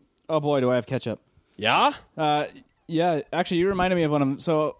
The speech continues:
Speaker 1: th-, you're gonna be, you're gonna enjoy this. So I
Speaker 2: Yes.
Speaker 1: had a, I guess a week or two ago, I had a full blown D C afternoon night.
Speaker 2: <gasps>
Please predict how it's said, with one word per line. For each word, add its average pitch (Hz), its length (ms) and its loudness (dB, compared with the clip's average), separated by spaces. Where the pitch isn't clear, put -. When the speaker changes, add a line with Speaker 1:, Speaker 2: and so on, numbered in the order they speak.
Speaker 1:
th-, 156 180 -2
you're 160 120 0
gonna 160 140 2
be, 156 120 -2
you're 156 160 0
gonna 156 140 2
enjoy 135 260 0
this. 120 280 -6
So 147 160 -4
I 156 100 2
Speaker 2:
Yes. 160 80 0
Speaker 1:
had 151 200 0
a, 127 380 0
I 202 120 -2
guess 349 240 -4
a 185 80 0
week 139 280 0
or 156 40 -4
two 151 260 -2
ago, 147 400 0
I 131 100 0
had 139 200 0
a 123 60 0
full 151 280 -2
blown 139 400 0
D 127 200 0
C 127 480 0
afternoon 113 600 -4
night. 107 300 -6
Speaker 2:
<gasps> 165 40 -12